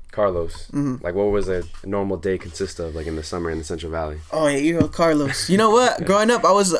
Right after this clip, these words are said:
Speaker 2: I was an introvert, man.
Speaker 1: Okay.
Speaker 2: I was an intro-, I was a little introverted kid, but at the same time, I was an extrovert.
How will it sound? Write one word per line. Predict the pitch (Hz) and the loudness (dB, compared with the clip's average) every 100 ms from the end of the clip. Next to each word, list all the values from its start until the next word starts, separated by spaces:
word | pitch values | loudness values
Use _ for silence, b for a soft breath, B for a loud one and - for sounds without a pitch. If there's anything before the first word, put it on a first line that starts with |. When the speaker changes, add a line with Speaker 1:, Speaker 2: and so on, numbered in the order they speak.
| - | 2
Speaker 2:
I | 180 | 4
was | 196 | 6
an | 175 | 4
introvert, | 175 185 151 135 | 4 4 2 0
man. | 135 131 - - | -2 -6 -6 0
Speaker 1:
Okay. | 123 123 | 2 4
Speaker 2:
I | 165 | 4
was | 214 | 4
an | 190 | 4
intro-, | 180 - 175 | 4 4 2
I | - | 2
was | 170 170 | 2 4
a | |
little | 165 | 2
introverted | 143 143 147 139 127 | 2 0 -2 -4 -2
kid, | 165 151 | 0 2
but | |
at | 170 | 2
the | 170 | 2
same | 208 208 | 0 2
time, | 220 208 | 2 2
I | |
was | 185 165 | 2 2
an | - | 0
extrovert. | 208 - 185 156 135 | 0 -2 -4 -4 -8